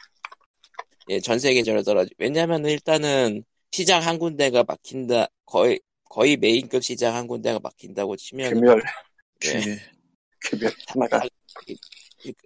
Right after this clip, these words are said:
Speaker 1: 단기적으로도, 장기적으로도 나빠 보이니까요. 예.
Speaker 2: 아,
Speaker 1: 절대로
Speaker 2: 혹시
Speaker 1: 좋-, 좋은 일은 없으니까요. 예.
Speaker 2: 설마 이렇게 해서 가격을 떨어뜨리는 사기 위해서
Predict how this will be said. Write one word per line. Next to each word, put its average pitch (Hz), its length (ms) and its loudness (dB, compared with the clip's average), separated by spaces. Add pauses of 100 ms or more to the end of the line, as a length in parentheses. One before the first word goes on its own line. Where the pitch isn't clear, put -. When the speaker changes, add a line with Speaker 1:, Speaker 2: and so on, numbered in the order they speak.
(120)
Speaker 1:
단기적으로도, 123 1300 2
장기적으로도 113 720 -4
나빠 98 300 -2
보이니까요. - 680 -10 (120)
예. 67 180 -8 (1040)
Speaker 2:
아, - 140 2 (100)
Speaker 1:
절대로 185 120 6
Speaker 2:
혹시 160 540 2 (140)
Speaker 1:
좋-, 120 200 0 (340)
좋은 139 300 4
일은 131 200 2
없으니까요. 71 520 -4 (120)
예. - 180 -10 (240)
Speaker 2:
설마 180 400 6 (1400)
이렇게 147 260 0
해서 147 100 0
가격을 147 360 2
떨어뜨리는 170 560 2
사기 147 300 0
위해서 117 480 4